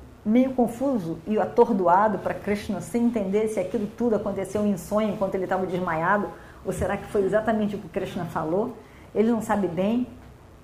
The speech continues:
Aí ele diz: Realmente, eu sou a pessoa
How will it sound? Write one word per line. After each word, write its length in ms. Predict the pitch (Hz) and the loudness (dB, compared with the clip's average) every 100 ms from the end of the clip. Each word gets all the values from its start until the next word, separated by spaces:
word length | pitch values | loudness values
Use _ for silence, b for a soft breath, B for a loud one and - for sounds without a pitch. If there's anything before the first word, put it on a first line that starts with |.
| - - - - - - - | -20 -20 -20 -20 -20 -20 -10
Aí 180 | 226 247 | 0 0
ele 140 | 247 | 2
diz: 240 | 226 254 254 - - - - - - - - - - - - - - - - - - - - - - - - | 0 -2 -4 -12 -18 -20 -20 -20 -20 -20 -20 -20 -20 -20 -20 -20 -20 -20 -20 -20 -20 -20 -20 -20 -20 -20 -14
Realmente, 580 | - 208 160 151 175 - - - - - - - - - - - - - - - - - - - | -8 -6 -6 -8 -10 -14 -20 -20 -20 -20 -20 -20 -20 -20 -20 -20 -20 -20 -20 -20 -20 -20 -20 -20
eu 60 | - | -10
sou 120 | 254 | -6
a 140 | - | -6
pessoa 380 | - - - 220 | -8 -8 -8 -8